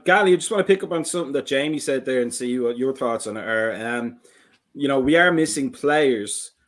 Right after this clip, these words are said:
but today we pretty much had our strongest two defenders on the field, our strongest right back and our first team goalkeeper, and yet we still conceded the first goal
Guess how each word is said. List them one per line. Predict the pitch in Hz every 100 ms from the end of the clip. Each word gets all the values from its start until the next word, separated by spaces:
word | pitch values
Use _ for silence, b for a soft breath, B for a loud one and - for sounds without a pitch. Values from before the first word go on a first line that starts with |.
| _
but | 143 139
today | - 135 175 185
we | 165
pretty | 147 190 196
much | 190 185
had | 170 170
our | 131
strongest | - 151 151 131 120
two | - 135
defenders | 117 135 143 139 117
on | 123 117
the |
field, | 98 107 107 110 -
our | 120
strongest | 104 - 131 123 113
right | 113 135 143 123
back | 113 110 -
and | 127 117
our | 113 104
first | 131 110 - - -
team | 123 113
goalkeeper, | 101 139 165 - 113 107
and | 104 113
yet | 120 123
we |
still | 117 - 151
conceded | 151 120 135 127 120 120
the |
first | 120 123 113 -
goal | 127 127 113